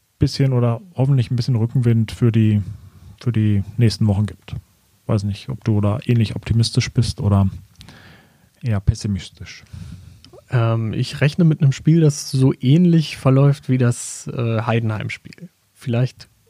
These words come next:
Speaker 2: geht Eintracht nicht so früh in Führung, aber irgendwie werden sie es schaffen und dann tragen sie das auch nach Hause, das eins zu null.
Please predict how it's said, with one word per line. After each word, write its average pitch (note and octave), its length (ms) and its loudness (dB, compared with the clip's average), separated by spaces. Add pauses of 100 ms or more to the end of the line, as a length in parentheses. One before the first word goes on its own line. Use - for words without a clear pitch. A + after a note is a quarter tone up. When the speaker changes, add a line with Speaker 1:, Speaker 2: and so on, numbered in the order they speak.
(220)
Speaker 2:
geht - 180 0
Eintracht C3+ 360 0
nicht C#3 140 2
so B2+ 80 -2
früh - 240 0
in D3 100 6
Führung, C#3+ 360 2
aber B2+ 200 2
irgendwie B2+ 580 0 (400)
werden B2 340 2
sie B2 80 2
es A#2+ 100 0
schaffen B2 320 -2
und A#2 120 -2
dann B2+ 280 -2 (240)
tragen A#2+ 380 0
sie A#2 100 2
das A#2 160 2
auch - 320 -4 (160)
nach A2+ 240 0
Hause, A2+ 400 2
das - 180 -8
eins - 300 -6
zu - 140 -10
null. A2 140 -6